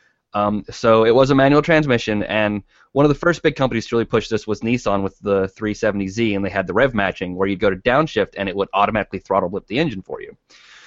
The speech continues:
But the Nissan system's a little bit rough. Just when you pull it out of gear and go to move down, it just sort of revs up to a certain range. The Porsche,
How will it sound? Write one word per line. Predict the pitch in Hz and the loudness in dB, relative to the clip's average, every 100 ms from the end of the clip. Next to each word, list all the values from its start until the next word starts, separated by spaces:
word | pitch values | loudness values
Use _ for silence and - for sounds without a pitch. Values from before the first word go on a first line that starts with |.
| _ _ | _ _
But | - 127 - | 0 0 2
the | 143 | 2
Nissan | 165 220 - 196 180 | 4 2 2 2 2
system's | 147 - 147 - 123 117 | 0 -6 -6 -2 -2 -2
a | |
little | 120 143 131 | 0 2 2
bit | 120 | 0
rough. | 104 110 123 - | 0 0 -2 -6
Just | 113 - | -8 -6
when | 117 110 | -4 -4
you | |
pull | 101 - 131 | -6 -2 2
it | 120 | 2
out | 110 | 2
of | 92 | -2
gear | 101 113 | -2 0
and | 107 | 0
go | 101 107 | 0 0
to | |
move | 104 101 | 0 -2
down, | 104 104 104 | -2 0 0
it | |
just | 90 104 | -4 -6
sort | - 98 | -2 -2
of | 90 | -4
revs | 95 104 95 90 95 - | -2 0 0 -2 -8 -8
up | 98 - | -10 -8
to | - | -10
a | 98 | -6
certain | 104 90 95 | -4 -4 -4
range. | 104 82 69 - - _ _ - - _ _ - | -6 -6 -12 -20 -20 _ _ -20 -20 _ _ -6
The | 117 123 | 0 0
Porsche, | - 202 240 - 135 113 | 2 4 4 4 6 6